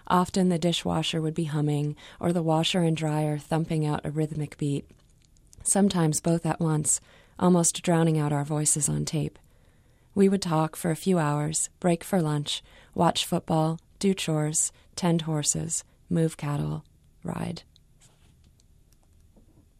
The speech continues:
If I may make one generalization,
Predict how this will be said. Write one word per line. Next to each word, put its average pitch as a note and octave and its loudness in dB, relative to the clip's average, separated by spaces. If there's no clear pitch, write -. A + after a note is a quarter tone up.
If A#3 -6
I B3+ 4
may A#3 8
make G#3 4
one F#3 4
generalization, E3 0